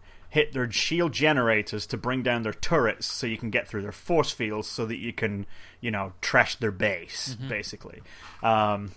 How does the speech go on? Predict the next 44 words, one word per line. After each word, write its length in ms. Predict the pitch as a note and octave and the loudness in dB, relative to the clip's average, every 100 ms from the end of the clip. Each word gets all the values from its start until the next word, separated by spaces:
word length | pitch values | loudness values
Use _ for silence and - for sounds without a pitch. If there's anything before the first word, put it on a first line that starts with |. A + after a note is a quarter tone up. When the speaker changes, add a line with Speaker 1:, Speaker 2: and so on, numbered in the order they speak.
| - C3 | -4 4
Speaker 1:
and 100 | C#3+ | 6
that 60 | |
was 120 | C3+ G#2+ | 6 2
the 60 | |
thing. 180 | C3+ A2+ | 2 2
Like, 140 | G#2 G#2+ | 0 -2
once 180 | A#2 | -2
you 60 | A#2+ | -2
took 180 | C3+ G#2+ | -4 -2
down 120 | A2 | -2
the 60 | G#2 | 0
generators, 580 | A2+ B2 G#2+ G2+ G2+ | 4 4 4 0 -6
the 100 | F#2+ | -8
entire 340 | G2 F#2+ G2 F#2+ | -8 -6 -4 -4
base 300 | F2+ F2+ - | -6 -10 -12
would 100 | F#2+ | -12
be, 240 | F2 E2+ - | -12 -8 -6
like, 180 | F2 - | -8 -8
defenseless, 600 | A#2 G#2 F#2 - F#2+ - | -6 -6 -6 -8 -10 -8
that 100 | F#2+ | -10
kind 140 | D#2+ | -10
of 60 | D#2+ | -14
thing. 100 | E2 - - - - - - - | -16 -20 -20 -20 -20 -20 -18 -4
Um, 460 | A2 A2+ A2 G#2 G2 - - | 4 6 6 4 -4 -10 0
and 220 | B2+ C3 | 2 6
there 60 | B2+ | 6
were, 100 | B2 | 8
like, 220 | A#2 G2+ | 6 6
raiding 340 | A2 A2 A2 | 4 4 2
parties 580 | G#2+ G#2 G#2 G2 A2 G#2 | 4 4 4 4 -2 0
and 140 | G#2 | 0
heavies 400 | F2+ G#2+ G#2 G#2 | 2 0 2 -2
going 240 | - G#2 G2+ | 0 0 0
in, 200 | G2+ G2+ | 0 -2
like, 200 | G2+ F#2+ | -4 -2
big 200 | A2 G2+ | -2 0
troop 280 | - A#2 A2 | -2 -2 -4
transports 760 | - A2+ A2 - A2 G#2+ - | 2 2 2 0 2 2 0
and 80 | G2+ | -4
stuff 200 | - C#3 | -4 0
like 140 | B2 | -2
that. 160 | G#2+ F#2 | -2 -6
This 320 | A2+ A2 C4 D#4+ | -2 4 4 4
is, 200 | C4+ | 0